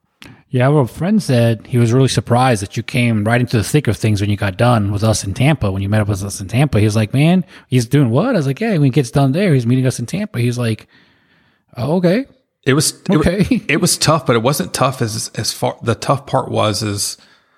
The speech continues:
Speaker 2: again, you know, you just, you can feel people's sadness. You can feel people's happiness, but, um, you could feel people's sadness and not just, you know, I don't know, just when you feel someone's sadness and you,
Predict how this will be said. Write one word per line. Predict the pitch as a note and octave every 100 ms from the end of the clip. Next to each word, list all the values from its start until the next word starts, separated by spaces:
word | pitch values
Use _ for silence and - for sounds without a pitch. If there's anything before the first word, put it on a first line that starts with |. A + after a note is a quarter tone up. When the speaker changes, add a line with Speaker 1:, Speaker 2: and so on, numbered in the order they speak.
| _ _ _ -
Speaker 2:
again, | A2+ A2+ A#2 A#2 A2 G#2 G#2 _ _ -
you | A#2
know, | A2 G2+ G2 G#2 G#2 - -
you | A2
just, | G#2 A#2+ G#2+ - - - -
you | A2+
can | A#2
feel | G2 A2
people's | G2 A2 G#2+ G2+
sadness. | - F#2+ G2 G2+ -
You | C#3+
can |
feel | C3 C3+
people's | A#2 -
happiness, | G#2 A2 - F#2 - - - _ - - - _ _
but, | - G2+ G2+ - - - _ _ _ _ _ -
um, | G2 F#2+ F2+ F#2 -
you | B2
could | A#2 G#2
feel | G#2+
people's | - G#2 G2+ -
sadness | G2 F#2+ F#2+ F#2 -
and | F#2+
not | G2+ F#2+
just, | F#2+ - - - _ _ _ _ _ _ _ _ _ _
you | A2
know, | F#2 F#2 G2+ - _
I | -
don't | A#2 A2+
know, | A2+ F#2+
just | G2+ F#2+ - -
when | G2+
you | F#2+
feel | - A2
someone's | - G#2 F#2
sadness | - G2 A2 F#2 E2+ -
and | F#2 - _ _ _
you, | A#2 A2